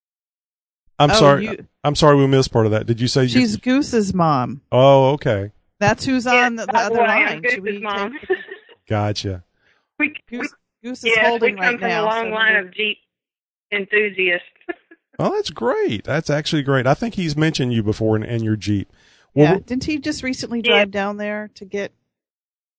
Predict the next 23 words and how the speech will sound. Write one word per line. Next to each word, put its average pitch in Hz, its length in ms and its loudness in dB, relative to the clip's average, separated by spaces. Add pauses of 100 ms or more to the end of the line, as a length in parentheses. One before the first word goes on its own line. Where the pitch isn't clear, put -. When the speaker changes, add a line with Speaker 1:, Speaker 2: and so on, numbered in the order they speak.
Speaker 2:
a 170 60 -18
Jeep 196 300 -16
to - 80 -20
bring 190 240 -16
back? 185 380 -8 (140)
Speaker 1:
I, 294 420 -4
I 226 100 -2
don't 302 140 -4
remember, 240 340 -4
but 120 160 -8
we 143 80 -2
can 135 120 -4
ask 135 300 -6
him 139 40 -2
Speaker 2:
That 131 40 -2
Speaker 1:
here 135 100 0
in 123 60 -2
a 117 60 -2
Speaker 2:
thing? 117 80 -6
Speaker 1:
second. 131 300 -2
Speaker 2:
Yeah. 95 80 -10 (380)
Speaker 1:
Uh, 131 300 0
Speaker 2:
Yeah. - 0 -